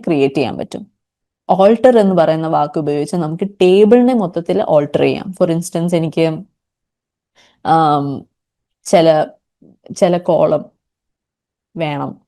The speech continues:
ചില കോളം എനിക്ക് വേണ്ട, അങ്ങനത്തെയൊക്കെ ഓൾട്ടറേഷൻസ് alter ഉപയോഗിച്ച് ചെയ്യാൻ പറ്റും. പിന്നെ, ആ, ചില കോളത്തിന്റെ പേര് മാറ്റണം. അപ്പൊ ന-, ഞാൻ കോളം തരത്തിലാണ് അല്ലെങ്കിൽ ഒരു table as a whole എന്നുള്ള തരത്തിലാണ്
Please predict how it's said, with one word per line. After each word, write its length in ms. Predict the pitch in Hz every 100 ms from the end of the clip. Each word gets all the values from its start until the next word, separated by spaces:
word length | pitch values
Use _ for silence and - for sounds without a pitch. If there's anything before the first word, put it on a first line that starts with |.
| _ -
ചില 160 | 156 151
കോളം 220 | 147 151 151
എനിക്ക് 180 | 147 143
വേണ്ട, 220 | 127 143 143 - _ -
അങ്ങനത്തെയൊക്കെ 480 | 190 202 202 196 196 - 170
ഓൾട്ടറേഷൻസ് 680 | 170 175 196 196 185 175 185 247 _ _ _ _ _ _ _ - 175
alter 240 | 175 175 175
ഉപയോഗിച്ച് 360 | 156 143 143 202 - _ _ _ _ -
ചെയ്യാൻ 220 | 160 135 120
പറ്റും. 220 | 107 - - _ _ _ -
പിന്നെ, 300 | 214 208 220 277 - _ _ _ _ -
ആ, 20 | 160 151 147 -
ചില 140 | 175 175
കോളത്തിന്റെ 380 | 180 156 160 170 -
പേര് 260 | 170 165 175
മാറ്റണം. 480 | 147 135 147 151 185 233
അപ്പൊ 120 | 226
ന-, 140 | 240 214
ഞാൻ 100 | 220 269 -
കോളം 440 | 208 202 233 269 254
തരത്തിലാണ് 500 | 214 202 190 175 156 151
അല്ലെങ്കിൽ 280 | 156 165 185 185 - _ _ 170
ഒരു 100 | 185 202
table 320 | 196 180 185 214
as 80 | 208 214
a 20 |
whole 260 | 185 170 196 185
എന്നുള്ള 200 | 180 175 180
തരത്തിലാണ് 540 | 160 139 180 156 151